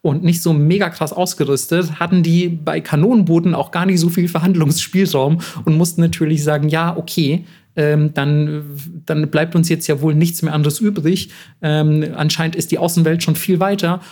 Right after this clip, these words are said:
und, ähm, dann, dann erlauben wir euch das eben." Und unter anderem wurde dann eben auch erlaubt, dass,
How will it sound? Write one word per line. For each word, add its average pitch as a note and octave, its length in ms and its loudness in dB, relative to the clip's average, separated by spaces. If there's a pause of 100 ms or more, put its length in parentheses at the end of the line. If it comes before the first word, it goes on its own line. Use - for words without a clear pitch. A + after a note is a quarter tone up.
(220)
und, D#3 420 2
ähm, D3+ 220 0
dann, D3 400 0
dann D3+ 160 -2
erlauben D#3+ 400 2
wir C3 100 2
euch A2+ 160 -4
das A2 160 -6
eben." C#3 320 0 (400)
Und D3 480 2
unter F#3+ 300 2
anderem D3 320 2
wurde C#3 200 0
dann C#3+ 180 -2
eben C3 220 -2
auch A#2 220 -4
erlaubt, B2+ 420 -4 (300)
dass, C3+ 400 -4